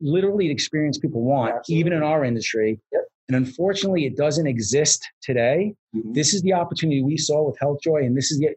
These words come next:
Speaker 1: this is experience we want to bring into our industry as well.
Speaker 2: So, Tom, let's, let's talk about how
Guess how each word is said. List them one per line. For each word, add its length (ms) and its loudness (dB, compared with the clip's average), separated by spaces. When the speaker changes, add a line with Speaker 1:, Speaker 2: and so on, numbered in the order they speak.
Speaker 1:
this 200 2
is 80 0
experience 340 -2
we 80 2
want 160 2
to 40 -2
bring 180 0
into 240 0
our 180 2
industry 420 -2
as 140 -6
well. 260 0
Speaker 2:
So, 180 -10
Tom, 240 0
let's, 220 -6
let's 200 -6
talk 240 -2
about 280 -2
how 480 -2